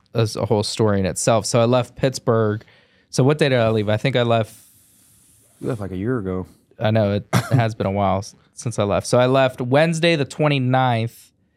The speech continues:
Speaker 1: I flew from Pittsburgh to New York. Uh, was in New York,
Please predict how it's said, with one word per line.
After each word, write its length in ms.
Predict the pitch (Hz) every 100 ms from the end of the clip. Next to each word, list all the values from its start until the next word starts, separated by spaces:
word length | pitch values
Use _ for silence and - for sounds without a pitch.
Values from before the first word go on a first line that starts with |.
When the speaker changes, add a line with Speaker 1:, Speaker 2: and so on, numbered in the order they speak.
| _ _ _ _ _ _ _
Speaker 1:
I 300 | - 120 123
flew 320 | 120 - 139 135
from 240 | 139 120
Pittsburgh 840 | - 143 135 - 131 127 127 117 -
to 220 | - 131
New 120 | 117 117
York. 600 | 110 120 110 101 - - 139 _ _ _ - - - - _ -
Uh, 460 | 110 107 98 95 110
was 160 | 120 123
in 100 | 123
New 80 |
York, 460 | 123 117 113 113 -